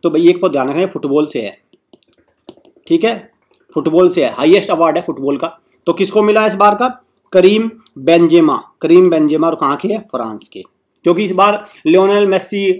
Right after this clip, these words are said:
रोनाल्डिनो, इनको, क्रिस्टियानो रोनाल्डो, इनको नहीं मिला, करीम बेंजेमा, इंपॉर्टेंट है भाई ये, क्लियर? चलिए,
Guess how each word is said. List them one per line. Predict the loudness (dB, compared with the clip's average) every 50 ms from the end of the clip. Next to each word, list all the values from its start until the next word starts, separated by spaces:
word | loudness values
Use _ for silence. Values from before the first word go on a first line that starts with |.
| -8 -14
रोनाल्डिनो, | -10 -4 0 0 2 2 2 2 0 0 0 0 -2 -4 -6 _ _ _ _ 2
इनको, | 2 4 4 2 0 0
क्रिस्टियानो | -2 -8 _ _ _ _ _ 0 0 0 2 2 2 2 4
रोनाल्डो, | 4 4 4 4 4 2 2 2 2
इनको | 2 2 4 4
नहीं | 4 4
मिला, | 4 2 0 -2 -4 -6 -10 _ _ _ _ _ -2
करीम | -2 -2 0 0 0 2 4
बेंजेमा, | 4 4 4 2 2 0 0 -4 -6 -12 _ _ _ -8 -6
इंपॉर्टेंट | -6 -4 -2 -2 -2 -2 -2 -2 -2
है | -4
भाई | -4 -4
ये, | -6 -8 -10
क्लियर? | -12 _ _ _ _ _ -2 0 0 0 0
चलिए, | -4 -8 -8 -8 -8 -8 -12